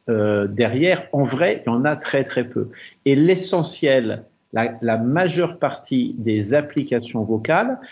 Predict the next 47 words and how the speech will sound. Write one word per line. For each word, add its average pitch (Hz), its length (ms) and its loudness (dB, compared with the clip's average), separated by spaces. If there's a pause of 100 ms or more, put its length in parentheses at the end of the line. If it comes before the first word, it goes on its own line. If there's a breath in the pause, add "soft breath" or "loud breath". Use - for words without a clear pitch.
(140)
sont - 160 -4
des 123 180 2
applications 147 840 0
qui - 80 -4
ont 127 40 4
été 127 320 2
créées 139 440 2
par 107 300 -2
des 104 280 2
développeurs, 123 760 0
par 104 160 -4
des 104 200 -4
informaticiens 127 1000 -2 (280 loud breath)
qui 190 140 0
fabriquent 127 800 -2
ces 120 300 0
applications. 117 560 -4
Pour 143 200 -4
quelles 190 200 0
raisons ? 143 480 0 (600 loud breath)
Eh 139 80 4
ben, 139 200 2 (100)
premièrement, 156 680 0
parce 123 260 -8
que 147 180 0
jusqu'à 120 340 -6
très - 240 -4
récemment, 131 720 -2
c'était 120 480 -2
plus 117 220 -4
simple, 190 500 0
hein. 127 240 -2 (380 loud breath)
Et 131 80 0
puis, 226 160 0
il - 20 6
y 202 40 6
a 175 40 2
une, 160 240 0
il 135 60 -2
y 139 40 4
a 143 40 4
une 160 120 0
autre 180 180 0
raison 175 440 0
qui 160 160 -6
fait 220 220 -2
que, 156 300 0